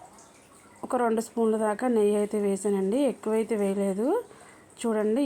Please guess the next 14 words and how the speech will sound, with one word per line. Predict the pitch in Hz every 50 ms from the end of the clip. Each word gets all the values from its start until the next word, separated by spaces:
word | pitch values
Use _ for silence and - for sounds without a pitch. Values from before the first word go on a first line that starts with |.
| 247
ఈ | 220 208 202
విధంగా | 202 202 202 196 190 185 180 180 185 - -
కొంచెం | 294 277 277 277 - 320 320 294
మిఠాయి | 254 220 202 226 233 233
రంగు | 233 214 208 202 202 196
అండి, | 196 190 185 190 202 - - - - - - - - - 226
ఒక | - 277 262
చిటికెడు | - 247 - 202 208 233 233 226 226
మిఠాయి | 220 208 220 226 226 226
రంగు | 220 220 233 285 - 277
కొంచెం | 240 220 - 254 233 220 214
వాటర్లో | 208 202 202 - 226 226 226 214 208 -
పా-, | 208 202 196 190 - -
పోసుకొని | - 233 214 220 - - 226 214 214 240 294